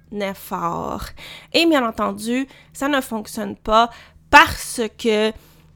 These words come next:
en général, pour toutes les affaires qui sont importantes dans notre vie,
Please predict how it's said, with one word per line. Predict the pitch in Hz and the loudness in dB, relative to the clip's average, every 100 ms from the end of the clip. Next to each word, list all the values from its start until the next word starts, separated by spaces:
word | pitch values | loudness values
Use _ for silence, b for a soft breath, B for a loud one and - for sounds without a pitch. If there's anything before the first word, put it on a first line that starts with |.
| _ - - - _ _ - | _ -20 -20 -20 _ _ 2
en | 285 349 | 4 4
général, | 311 285 220 214 220 226 233 | 0 0 2 2 4 4 2
pour | 262 | 0
toutes | 427 494 | 2 4
les | 294 | 2
affaires | 220 214 240 262 | 0 2 2 0
qui | - | -8
sont | - 240 240 - | -4 -4 -2 0
importantes | 240 240 247 - - 220 233 226 | 2 2 0 -2 0 2 2 2
dans | 202 | 2
notre | 214 220 220 214 | 4 0 -2 -6
vie, | 180 190 220 254 | -6 -4 0 2